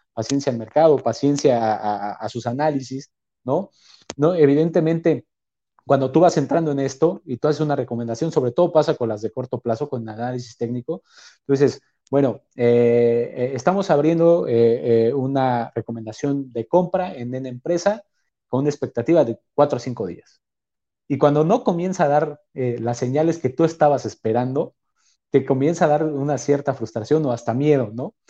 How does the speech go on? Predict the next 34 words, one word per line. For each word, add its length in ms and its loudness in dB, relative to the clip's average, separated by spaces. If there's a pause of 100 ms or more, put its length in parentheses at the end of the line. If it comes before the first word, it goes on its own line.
(140)
Entonces, 320 0
esta 260 0
parte 240 0
de, 140 0
de 200 -6
ser 220 0
pacientes, 680 -2 (240)
de 80 0
que 80 -4
si 120 -4
tú 100 0
ya 120 0
viste 240 0
bien 200 2
el, 220 -2
el, 200 -4
el, 340 -6
el, 260 -6
el, 300 -10
el, 360 -8
los 140 -8
técnicos, 440 0 (280)
puede 200 6
darse 260 6
o 40 -2
no, 340 -2
a 80 -12
lo 80 -6
mejor 220 -2
no, 180 -4 (200)
pero 140 0
que 80 -4
seas 200 0
constante, 720 0